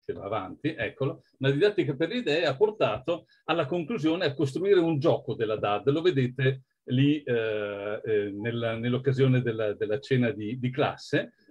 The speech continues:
E il, il gioco, brevemente, è uno dei più moderni giochi educativi, si ispira al gioco da tavolo per antonomasia, al gioco dell'oca. Il nome sembra accostarlo facilmente ai classici,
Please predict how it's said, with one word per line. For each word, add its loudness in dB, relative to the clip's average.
E 4
il, 0
il 4
gioco, 2
brevemente, 2
è 0
uno 2
dei 6
più -4
moderni 4
giochi 0
educativi, 0
si -10
ispira 2
al 2
gioco 0
da -2
tavolo -2
per -6
antonomasia, -2
al -2
gioco 2
dell'oca. -2
Il 2
nome 2
sembra 2
accostarlo 4
facilmente 0
ai 2
classici, -2